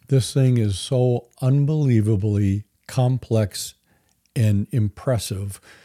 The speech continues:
I think you're gonna have your eyes opened as we talk about the ear. Proverbs twenty twelve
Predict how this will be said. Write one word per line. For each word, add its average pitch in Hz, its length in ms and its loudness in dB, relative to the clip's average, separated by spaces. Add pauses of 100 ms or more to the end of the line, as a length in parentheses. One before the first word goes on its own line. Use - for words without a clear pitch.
(300)
I 113 80 -2
think - 540 0 (180)
you're 117 140 0
gonna 110 140 4
have 107 180 2
your 110 160 0 (180)
eyes 151 320 2
opened 120 500 4 (640)
as 117 200 4
we 113 80 4
talk 131 280 4
about 120 220 6
the 117 180 2
ear. 127 280 6 (680)
Proverbs 139 520 4
twenty 131 600 0
twelve 117 840 0